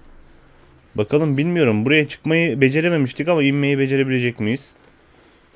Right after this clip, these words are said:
Bir an evvel. Benim bu arada üstüm başım giyinik midir? Envanter açınca bu oyun kasmaya başladı. Önceden böyle değildi. Evet. Üstüm başım ne varsa var işte.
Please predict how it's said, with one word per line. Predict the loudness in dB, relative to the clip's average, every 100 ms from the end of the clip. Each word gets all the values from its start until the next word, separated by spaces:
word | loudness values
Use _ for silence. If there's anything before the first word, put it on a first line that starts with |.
| -20 _ -4
Bir | -4 -2 -4
an | -4
evvel. | -4 -4 -4 -2
Benim | -2 -2 -4 -4
bu | -4
arada | -2
üstüm | -4 -4 -4 -2
başım | -2 -4 -4
giyinik | -2 -2 -4 -4
midir? | -4 -4 -8 _ _ _ _ -20 -20 -20 _ -20 -20 _ _ 2
Envanter | 2 2 0 0 0
açınca | 0 -2 -2 2
bu | 2
oyun | 2 0
kasmaya | -2 0 0 2
başladı. | 0 -2 -4
Önceden | -4 -4 -2
böyle | -2 -2
değildi. | -4 -6 -10 -14 -18 -8
Evet. | -6 -8 -10 -18 -16
Üstüm | -14 -10 -8
başım | -6 -6 -8 -8
ne | -6
varsa | -4 -6 -4 -4
var | -4
işte. | -6 -10 -12